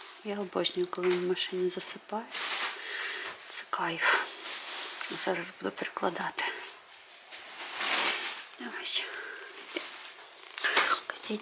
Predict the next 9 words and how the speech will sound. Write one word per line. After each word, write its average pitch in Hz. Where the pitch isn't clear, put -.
добре, 214
везли, 220
приїхали. 220
Я, 226
я 196
Тьому 180
вже 185
вклала 175
спать -